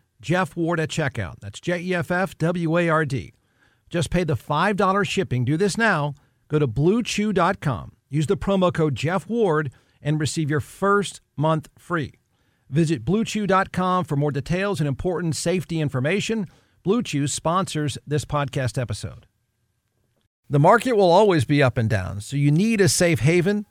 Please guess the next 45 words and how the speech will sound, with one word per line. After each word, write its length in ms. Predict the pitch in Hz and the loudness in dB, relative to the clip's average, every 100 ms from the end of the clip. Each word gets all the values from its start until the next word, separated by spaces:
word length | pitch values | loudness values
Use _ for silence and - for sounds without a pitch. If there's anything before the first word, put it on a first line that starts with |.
| _ | _
You 120 | - 117 | -2 2
need 180 | 190 | 2
the 100 | 185 | 2
safe 400 | 127 - 165 190 | -2 0 2 2
haven 340 | 113 165 156 139 | 2 0 2 0
asset 500 | 139 151 - 147 - | 0 0 0 -2 -2
of 160 | 127 | -4
silver. 600 | - - 175 151 101 - - _ _ - | -4 -4 0 0 -2 -6 -16 _ _ -14
It's 160 | 123 | -6
a 60 | 127 | -6
tangible 600 | - 160 202 190 214 214 | -2 -2 0 0 2 4
asset, 460 | 139 120 - 107 117 | 4 2 0 -2 0
and 120 | 131 | 0
think 160 | 180 | 0
of 100 | 156 | 2
all 140 | 156 185 | 2 2
the 80 | 160 | 0
reasons 340 | 160 131 160 | -2 -2 0
why 180 | 143 139 | 2 2
silver 500 | - - 202 175 175 | 2 4 4 6 4
will 180 | 165 156 | 2 2
be 220 | 160 175 | 0 0
in 80 | 160 | 0
demand. 400 | 156 160 120 101 | 2 2 2 0
Electronics, 640 | 104 - 139 143 147 - | -4 -2 -2 0 0 -2
solar 240 | 127 135 | -2 0
panels, 540 | 117 143 143 139 139 - _ _ - | 0 2 2 2 0 -4 _ _ 0
medical 360 | 113 160 151 | 4 6 6
devices, 520 | 147 127 131 131 - 120 | 6 6 6 4 2 2
the 80 | |
list 240 | 131 185 - | 4 4 4
goes 220 | 175 143 | 2 4
on. 300 | 135 131 127 - - | 4 4 0 -4 -6
Demand 460 | 143 156 190 196 175 - | 0 4 4 4 2 4
isn't 380 | 165 156 147 | 4 4 2
going 320 | 120 147 135 123 | 0 2 2 2
away. 460 | 113 110 - - _ _ _ - | 2 -2 -4 -14 _ _ _ -2
When 160 | 143 | 2
uncertainty 640 | 139 127 - 196 208 226 226 | 4 2 2 2 2 2 4
rises, 580 | 180 151 139 113 143 | 6 6 4 2 0
investors 640 | 143 127 147 170 - 185 - | 2 2 4 2 2 0 0
turn 260 | 147 147 | 0 -2
to 60 | 127 | -2
precious 460 | - 143 120 113 113 | 0 0 0 -2 0
metals 400 | 147 160 160 | 2 2 0